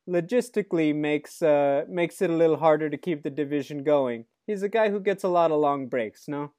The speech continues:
And, uh, I understand negotiating. I think we've seen that it could be a little complicated, especially in the current times. That being said, I think that the, you know,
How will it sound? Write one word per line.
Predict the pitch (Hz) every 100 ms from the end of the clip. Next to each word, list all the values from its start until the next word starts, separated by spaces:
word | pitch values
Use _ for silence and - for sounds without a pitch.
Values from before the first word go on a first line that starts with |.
| _ _
And, | - 127 131
uh, | 131 127 127 127 131
I | 151 156
understand | 160 147 - 151 147
negotiating. | 139 180 185 - 160 156 147 143 135 _ _ _ -
I | -
think | 196 196
we've | 185
seen | 175 202 185 170
that | 156 151
it | 190 165
could | 180
be | 165
a | 170
little | 170 160
complicated, | - 240 220 180 - 156 139 139
especially | 139 - - 180 - 170 151
in | 147
the | 139
current | - 165 139 127
times. | 151 120 110 - - _ _ _ _ _ _ -
That | 226 208
being | 220 196 175
said, | - 202 180 160
I | 151
think | 151 175 165 -
that | 170 156 151 _
the, | 147 151 147 139 131 - _ _ _ _ _ _ _ - _
you | 196
know, | 175 139 123